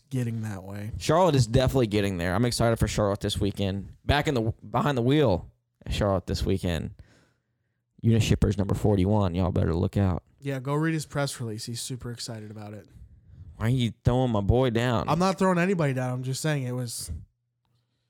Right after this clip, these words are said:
Speaker 1: about as exciting as watching paint dry.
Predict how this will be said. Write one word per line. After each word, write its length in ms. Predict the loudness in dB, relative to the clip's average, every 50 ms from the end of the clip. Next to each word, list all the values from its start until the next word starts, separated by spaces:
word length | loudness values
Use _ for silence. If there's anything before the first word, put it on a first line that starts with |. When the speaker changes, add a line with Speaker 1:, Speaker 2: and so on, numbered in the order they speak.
| _ _ _ _ _ _ _ _ _ _ _ _ _ -16
Speaker 1:
about 320 | -10 -6 -4 -2 -2 -2 -4
as 160 | -6 -8 -8
exciting 600 | -10 -10 -8 -6 -4 -4 -4 -4 -6 -8 -10 -10
as 100 | -10 -10
watching 360 | -10 -10 -10 -10 -12 -12 -10
paint 240 | -10 -10 -10 -10 -12
dry. 360 | -12 -12 -12 -12 -12 -14 -16